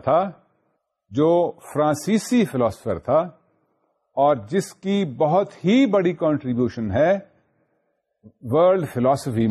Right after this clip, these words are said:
میں، in, and in world literature. He wrote the preface for this book by Frantz Fanon by the title of Wretched of the Earth.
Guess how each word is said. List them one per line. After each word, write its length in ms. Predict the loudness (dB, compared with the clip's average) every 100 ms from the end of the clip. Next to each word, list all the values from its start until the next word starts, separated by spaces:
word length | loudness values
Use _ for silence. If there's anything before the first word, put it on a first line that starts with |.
| 2
میں، 140 | 0 -4 -10 _ _ _ _ _ _ _ -2
in, 260 | 0 0 0
and 420 | 2 2 2 2
in 160 | 2 2
world 280 | 2 2
literature. 680 | 0 -2 -2 -2 0 0 -4 _ _ _ _ _ _ 0
He 480 | 4 4 2 -2 -8 _ _ -8
wrote 400 | 0 2 2 -2 -10 _ _ _ _ _ _ -2
the 360 | 2 2 2 -4 _ _
preface 720 | -2 0 2 0 0 -8 -20 _
for 420 | 0 4 4 2 -2 _ _ -10
this 200 | -6 -6
book 380 | -4 -4 -4 -8 -4
by 420 | 2 2 2 -2 _ _ -4
Frantz 340 | 0 0 -2 -2
Fanon 500 | 0 2 2 0 -4 _ _ 0
by 180 | 0
the 100 | 0
title 380 | 0 0 0 0
of 140 | -2 -4 -4
Wretched 400 | -4 -2 -4 -4
of 180 | -10 -6
the 140 | 0
Earth. 360 | 2 2 0